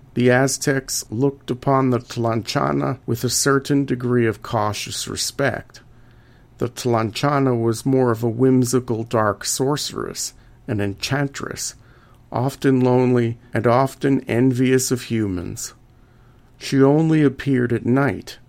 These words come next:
and her appearance was almost always a bad omen. According to Aztec legends, she would also sing or cry for help to lure men to their dooms, much like the European mermaid.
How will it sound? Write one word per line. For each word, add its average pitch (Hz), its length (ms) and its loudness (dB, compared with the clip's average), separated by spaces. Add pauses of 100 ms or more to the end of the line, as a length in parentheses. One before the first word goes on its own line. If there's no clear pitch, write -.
(120)
and 113 120 -2
her 123 180 2
appearance 139 640 0
was 110 200 -4
almost 110 500 -2
always 104 380 -2
a 107 60 -4
bad 92 340 -4
omen. 87 480 -8 (840)
According 147 480 2
to 123 200 0
Aztec 110 520 -2
legends, 117 680 -4 (100)
she - 200 -6
would 131 160 4
also 139 360 2
sing 131 480 0
or 98 100 -2
cry 131 360 0
for 131 220 -4
help 120 480 -2 (100)
to 120 540 0
lure 147 320 4
men 135 320 4
to 131 160 2
their 127 180 6
dooms, 113 680 2 (100)
much 120 280 0
like 117 300 0
the 113 100 -2
European 113 680 0
mermaid. 104 600 -6